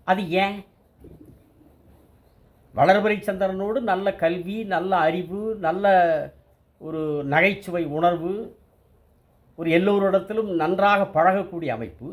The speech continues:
தேய்பிறை சந்திரன் என்கிற போது தேவையில்லாத காதல் விவகாரங்கள், தேவையில்லாத நட்பு வட்டங்கள், அதனால் பாதிப்புகள், மனநிலை கூட கெடுகிற நிலை. என்ன காரணம்?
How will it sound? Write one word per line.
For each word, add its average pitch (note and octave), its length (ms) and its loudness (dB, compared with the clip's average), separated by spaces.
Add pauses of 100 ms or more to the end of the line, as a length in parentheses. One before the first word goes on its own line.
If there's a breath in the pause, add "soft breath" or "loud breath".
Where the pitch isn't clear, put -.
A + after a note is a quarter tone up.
(160)
தேய்பிறை C#4+ 460 2
சந்திரன் A#3 420 -2
என்கிற G#3 240 -4
போது A3+ 320 0 (1700)
தேவையில்லாத B3+ 680 4
காதல் D3 340 -4
விவகாரங்கள், C3 560 -8
தேவையில்லாத A3 680 2
நட்பு C#3+ 280 -10
வட்டங்கள், C3+ 440 -14 (180)
அதனால் F3+ 420 2
பாதிப்புகள், C#3+ 600 -2 (140)
மனநிலை E3+ 460 0 (380)
கூட F#3+ 200 0 (2250)
கெடுகிற F3+ 400 2
நிலை. D3 300 0 (800)
என்ன F3 240 -6
காரணம்? D3 480 -2